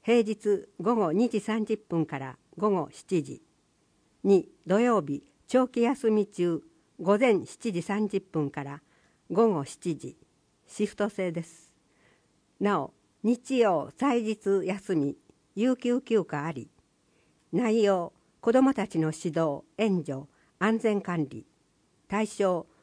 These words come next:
子どもたちと一緒に活動できる十八歳以上の人。なお、面接あり。問い合わせ、下小児童クラブ指導員。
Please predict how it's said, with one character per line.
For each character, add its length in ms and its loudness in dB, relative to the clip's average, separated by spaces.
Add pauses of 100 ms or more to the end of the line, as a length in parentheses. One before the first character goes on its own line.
(100)
子 140 2
ど 80 6
も 100 4
た 160 0
ち 120 -20
と 100 2
一 80 2
緒 220 0
に 240 4
活 260 -2
動 180 2
で 120 0
き 120 -4
る 160 2
十 220 4
八 140 -2
歳 400 -4
以 20 -4
上 240 2
の 140 -8
人。 320 -10 (580)
な 220 2
お、 60 -6
面 220 2
接 300 -6
あ 100 -4
り。 160 -10 (760)
問 160 0
い 20 2
合 60 0
わ 80 0
せ、 260 -2 (400)
下 320 4
小 260 4
児 140 0
童 180 4
ク 140 -4
ラ 140 -2
ブ 180 -10
指 260 -4
導 160 2
員。 300 -4